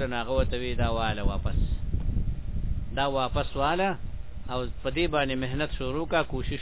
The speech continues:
شروع کا چې ځان پورا آزاد کړي." هغه ورته وی، وی، "خیر دی، دا رستو که کنه، دا لومبی دفعه واله زما نه او بله به راته معاف کړي." هغه وی، "زما څه پته لګي چې بلې دفعه کې به زه ژوندی یم او که مړ به یم."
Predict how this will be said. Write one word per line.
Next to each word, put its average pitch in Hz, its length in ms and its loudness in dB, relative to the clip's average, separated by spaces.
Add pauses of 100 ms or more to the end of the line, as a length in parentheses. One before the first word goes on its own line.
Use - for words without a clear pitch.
شروع 135 280 -4
کا 185 180 0 (600)
چې - 40 -2 (100)
ځان 139 220 2
پورا 131 280 4
آزاد 117 260 2 (120)
کړي." 101 100 -6 (1400)
هغه 131 180 0
ورته 170 260 2
وی، 175 180 2
وی، 160 140 0
"خیر 185 260 2
دی، 147 160 -2
دا 151 160 4
رستو 170 320 0
که 131 120 -2
کنه، 113 280 0 (800)
دا 127 100 2
لومبی 139 320 2
دفعه 156 260 4
واله 196 300 4
زما 190 320 4
نه 175 100 4
او 127 220 2 (200)
بله 208 160 2
به 165 100 4
راته 139 260 2
معاف 120 240 0
کړي." - 240 0
هغه 165 120 0
وی، 180 160 2
"زما 165 260 2
څه 147 180 -2
پته 127 180 -2
لګي 104 280 -4 (540)
چې - 80 -6
بلې 151 280 -2
دفعه 143 200 0
کې 151 80 -2
به 131 120 -2
زه 143 100 0
ژوندی 143 320 0
یم 165 120 4
او 131 120 0
که 123 100 -4
مړ 120 200 -2
به 107 120 -2
یم." 90 140 -4